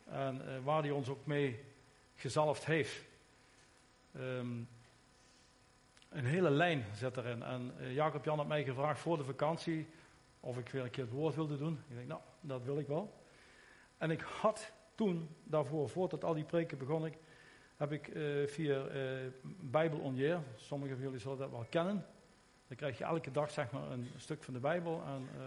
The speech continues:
nou, daar wordt dan over gesproken. En, eh, daar was het onderwerp door God gezalfd. Ik denk, als ik in de hele lijn ga kijken wat nu geme-, gebeurt,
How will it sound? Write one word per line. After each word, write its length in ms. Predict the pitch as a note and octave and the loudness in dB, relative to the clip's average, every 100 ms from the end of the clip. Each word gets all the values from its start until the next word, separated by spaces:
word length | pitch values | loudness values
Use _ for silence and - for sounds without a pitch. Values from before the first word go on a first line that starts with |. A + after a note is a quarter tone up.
| B2+ | -10
nou, 200 | C3+ C3 - | -8 -8 -6
daar 100 | C3+ | -8
wordt 160 | C3+ B2 | -6 -6
dan 100 | C3+ | -6
over 160 | B2 | -6
gesproken. 520 | A#2+ - D#3 D#3 F#3 - - - - - - - | -8 -4 -2 -2 -6 -10 -16 -18 -16 -16 -16 -6
En, 380 | C#3+ C#3+ C#3+ C#3+ | 0 2 0 -4
eh, 380 | D3+ D3 C3 B2+ | -8 -8 -8 -2
daar 120 | D3 | 0
was 160 | D#3+ D3+ | 2 2
het 100 | F#3 | 2
onderwerp 400 | E3+ D#3+ D#3 C3 | 4 4 4 2
door 180 | D#3 | 2
God 260 | C#3 F#3+ F#3 | 2 0 0
gezalfd. 680 | - D#3 E3 E3 - - - - - - - _ - _ - - - - - - - - - - - | -2 2 4 4 2 -8 -16 -20 -20 -20 -20 _ -20 _ -20 -20 -20 -20 -20 -20 -20 -20 -20 -20 -12
Ik 120 | C#3 | -2
denk, 200 | B2+ D#3 | 2 4
als 100 | D3 | 2
ik 100 | C#3 | 0
in 80 | C#3+ | 0
de 60 | C3+ | 2
hele 200 | E3 D#3 | 4 6
lijn 340 | D#3+ D#3 A#2 - - - - - | 4 2 0 -6 -20 -20 -20 -10
ga 140 | - | -4
kijken 580 | F3 E3+ F3 F3+ G3 D#3+ - - - - - - | 2 6 6 6 4 2 -6 -18 -20 -20 -20 -6
wat 200 | B2+ C3 | -2 0
nu 160 | D#3 | 0
geme-, 380 | C#3 D3+ D#3+ F3 | 2 2 2 0
gebeurt, 520 | - A#2+ D#3 F#3+ - | -2 0 2 2 -2